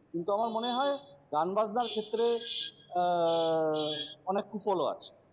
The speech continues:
তো সেটা তো, এটা বিস্তৃত আলোচনার একটা বিষয়।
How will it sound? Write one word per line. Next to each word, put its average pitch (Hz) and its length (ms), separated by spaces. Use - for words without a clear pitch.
তো 196 120
সেটা 262 760
তো, 220 280
এটা 220 220
বিস্তৃত 202 640
আলোচনার 220 520
একটা 185 240
বিষয়। 143 360